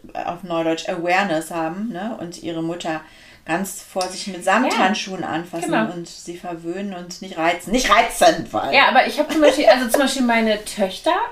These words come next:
Speaker 2: beide, also, ja, im Rahmen ihrer Rolle als meine Töchter jeweils, ne, das hat ja alles seine Grenzen, aber die sind da schon eher mal, wenn die merken so, ah, die Mutti ist grad ein bisschen
Speaker 1: <laughs> Die lassen wir mal
Speaker 2: die
Speaker 1: lieber.
Speaker 2: lassen wir mal ein bisschen,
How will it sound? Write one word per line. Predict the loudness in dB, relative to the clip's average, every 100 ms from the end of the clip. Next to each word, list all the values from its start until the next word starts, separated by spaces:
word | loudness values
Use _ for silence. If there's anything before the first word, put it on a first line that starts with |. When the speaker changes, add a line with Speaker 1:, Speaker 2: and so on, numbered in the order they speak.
| -10 -8
Speaker 2:
beide, | 0 2 2 0 0 -2
also, | -6
ja, | -6 -8 -14 -18 -16
im | -14 -12
Rahmen | -8 -8 -8
ihrer | -8 -6 -4 -4 -6 -14 -20 -20 -20 -20 -20 -2
Rolle | 2 2 0 -2 -4 -4
als | -4 -4 -6
meine | -6 -8 0
Töchter | 2 2 -2 -4
jeweils, | -6 -2 2 2 0 -4
ne, | -2 -4
das | -4
hat | -6 -4 -4
ja | -4
alles | -4 -8
seine | -12 -6
Grenzen, | -6 -6 -8 -14 -6
aber | -2 0 -2 -6 -8 _ _ _ _ _
die | -6 -4
sind | 0
da | 0
schon | 0 -6 -6
eher | -4 0 2 2 0 -6 _ _ _ _ _ _ _ _ _ _
mal, | -4 -2 0
wenn | 0
die | 0
merken | 2 0 -2 -6
so, | -4 -2
ah, | -2 0 0 2 0 -2 -12 _ _
die | -6
Mutti | -6 -4 -6
ist | -8 -6
grad | -4 -2
ein | 2
bisschen | 2 2 0 -2 -2 -10
Speaker 1:
<laughs> | -10
Die | -4
lassen | -4 -2
wir | 0
mal | 2
Speaker 2:
die | 4
Speaker 1:
lieber. | 4
Speaker 2:
lassen | 6 6
wir | 6
mal | 4
ein | 2
bisschen, | 0